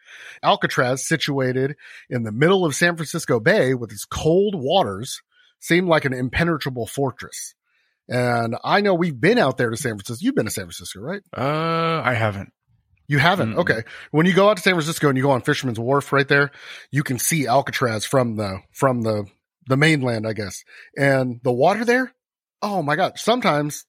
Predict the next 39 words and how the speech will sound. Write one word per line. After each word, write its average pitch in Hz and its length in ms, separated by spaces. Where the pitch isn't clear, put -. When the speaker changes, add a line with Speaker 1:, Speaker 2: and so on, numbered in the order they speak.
Speaker 1:
they 151 140
don't 220 120
let 156 160
you 151 60
go 135 140
out 131 140
there 82 120
'cause 151 100
they 180 80
have, 175 140
like, 143 140
little 143 180
tour 151 260
boats 147 320
and 120 80
you 117 60
could 117 140
sign 127 260
up 123 120
to 120 80
go 117 120
out 117 120
to 113 60
Speaker 2:
Mm-hmm. 107 100
Speaker 1:
Alcatraz. 135 300
And 120 120
then 117 100
sometimes 131 460
they're 117 120
like, 107 180
"Nah, 135 300
we 135 100
can't 123 200
do 135 120
it - 160
'cause 120 180
it's 117 160
so 160 220
windy." 151 400